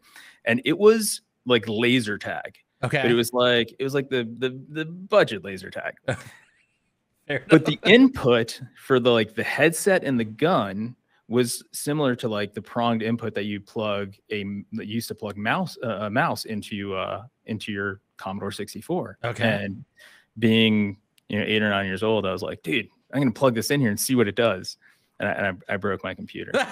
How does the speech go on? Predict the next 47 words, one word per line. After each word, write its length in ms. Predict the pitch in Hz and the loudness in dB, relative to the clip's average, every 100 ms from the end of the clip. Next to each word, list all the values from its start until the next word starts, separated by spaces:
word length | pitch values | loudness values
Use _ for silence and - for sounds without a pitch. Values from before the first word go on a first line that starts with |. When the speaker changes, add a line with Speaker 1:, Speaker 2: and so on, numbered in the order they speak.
| 294 - 294 | -2 -2 2
Speaker 1:
Uh, 480 | 98 101 101 - - | 6 6 6 4 2
<laughs> 40 | |
it, 840 | 127 156 120 - - - - 127 127 | 0 0 2 2 0 -2 -2 -2 4
it 200 | 131 107 | 2 2
totally, 420 | 139 127 123 113 | 2 4 4 0
like, 220 | 104 104 | 0 -4
just 200 | - 95 | -6 -10
fried 260 | - 107 98 | 0 0 0
the 80 | 104 | -4
computer, 460 | 104 95 101 95 - - - - - | -8 -6 -6 -6 -12 -18 -18 -18 6
um, 400 | 127 123 123 117 | 10 12 12 10
which 180 | 160 220 | 6 6
was 120 | 208 | 4
Speaker 2:
Uh. 40 | |
Speaker 1:
cool 240 | - 170 190 | 8 8 6
'cause 100 | 165 | 2
then 120 | 143 | 2
I 60 | 139 | 4
got 80 | 139 | 4
a 40 | |
Commodore 360 | 139 131 139 131 | 4 2 4 4
one 160 | 120 | 4
twenty-eight 540 | 123 143 151 101 107 - | 2 0 0 0 -2 -2
'cause 80 | 120 | -2
Speaker 2:
There 60 | |
Speaker 1:
my 40 | 107 | 0
Speaker 2:
you 60 | |
Speaker 1:
dad 180 | 107 107 | 2 0
Speaker 2:
go. 40 | 104 | 0
Speaker 1:
was, 180 | 98 - | -6 -4
uh, 400 | 107 101 101 104 | -2 -2 -2 -4
my 140 | 101 104 | -6 -6
dad 140 | 104 | -6
was 160 | 101 - | -6 -10
pretty 180 | 104 | -14
cool 180 | 95 104 | -12 -12
like 180 | 98 95 | -10 -10
that. 260 | 95 104 - _ _ _ _ _ | -6 -6 -8 _ _ _ _ _
And 680 | 110 110 107 107 110 107 110 | -2 0 0 -2 -2 -2 -4
so, 180 | - 131 | 0 2
I, 120 | - | 2
you 100 | - | 0
know, 220 | 139 135 - | 2 2 2
I, 100 | 135 127 | 0 0
I 80 | 131 | -2
played, 480 | 120 131 127 127 117 _ _ _ - | -2 0 2 2 -2 _ _ _ -10
uh, 420 | 113 110 107 | -6 -4 -4